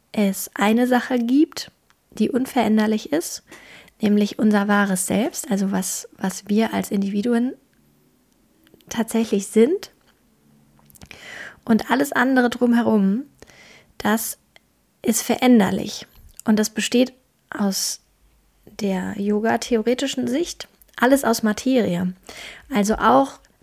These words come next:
deine Gedanken, deine Gefühle, wo man ja im ersten Moment jetzt nicht so drauf auf die Idee kommt, dass das auch Materie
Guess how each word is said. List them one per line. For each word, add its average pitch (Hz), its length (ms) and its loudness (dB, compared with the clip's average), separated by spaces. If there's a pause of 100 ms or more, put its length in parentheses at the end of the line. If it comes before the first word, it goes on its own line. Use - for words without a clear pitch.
deine 196 340 2
Gedanken, 240 840 0
deine 196 300 0
Gefühle, 294 640 2 (600)
wo 220 200 4
man 208 200 4
ja 202 300 2
im 202 140 0
ersten 214 320 -4
Moment 196 300 0
jetzt - 180 -8
nicht 226 200 -2
so 202 120 -8
drauf - 460 -10
auf 208 120 -6
die 208 100 -6
Idee 214 180 2
kommt, 202 340 -4
dass 196 160 -6
das - 360 -8
auch 202 220 -4
Materie 202 580 -2